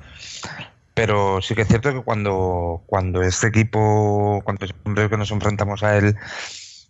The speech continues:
y, y no me gusta el partido es porque me temo que, que va a pasar lo que ha pasado, ¿no? <clears throat> Bueno, para mí, supongo que ya lo hablaremos a lo largo del programa,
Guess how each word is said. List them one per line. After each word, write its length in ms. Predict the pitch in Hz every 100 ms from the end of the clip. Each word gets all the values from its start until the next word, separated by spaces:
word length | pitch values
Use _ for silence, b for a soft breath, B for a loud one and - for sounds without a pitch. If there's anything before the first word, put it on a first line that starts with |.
| _ -
y, 1000 | 104 101 95 92 92 90 87 82 82 -
y 540 | - 87 85 85 82 82
no 180 | 90 101
me 220 | 101 98
gusta 460 | 98 117 - 110 107
el 180 | 107 101
partido 400 | 104 - 110 120
es 60 | 120
porque 1040 | 110 101 - 95 92 90 85 82 80 87 - 80
me 80 | 95
temo 300 | 98 98 101
que, 380 | 104 98 92 87
que 100 | 101
va 80 | 95
a 60 |
pasar 240 | 107 98 98
lo 60 | 98
que 60 |
ha 20 |
pasado, 360 | - 95 113 82
¿no? 220 | 85 127 B B B B B B -
<clears throat> 0 |
Bueno, 320 | 147 117 104
para 160 | 101
mí, 320 | 101 131 120 _ _ _ _ _ - - - - - -
supongo 380 | - 101 104 107
que 100 | 113
ya 80 | 104
lo 80 | 101
hablaremos 460 | 101 95 98 95 90 85 92
a 60 |
lo 80 | 92
largo 240 | 87 90 90
del 140 | 82
programa, 460 | - 92 95 110